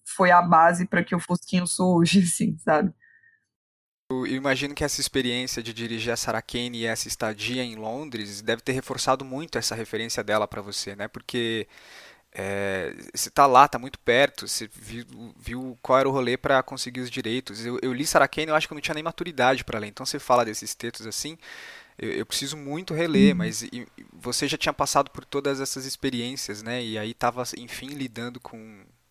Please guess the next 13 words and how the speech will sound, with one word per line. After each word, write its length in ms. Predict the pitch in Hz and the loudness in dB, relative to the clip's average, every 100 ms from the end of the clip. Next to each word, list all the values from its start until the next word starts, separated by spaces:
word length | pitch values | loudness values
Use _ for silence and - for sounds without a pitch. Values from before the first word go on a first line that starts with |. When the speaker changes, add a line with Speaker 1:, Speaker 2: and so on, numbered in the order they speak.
| _ | _
Speaker 2:
com 80 | - | -14
uma 80 | 104 | -10
dramaturga 480 | 107 110 104 120 113 | -8 -8 -8 -12 -12
que 100 | 117 | -8
já 220 | 110 107 | -4 -2
era 180 | 120 123 | 0 -2
uma 120 | 107 | 2
Speaker 1:
Sim, 80 | - | 10
Speaker 2:
referência 340 | 220 208 202 | 12 12 10
pra 160 | - 202 | 8 10
Speaker 1:
é, 120 | 208 | 10
Speaker 2:
você. 80 | 208 | 12
Speaker 1:
e 300 | 226 233 214 | 12 12 8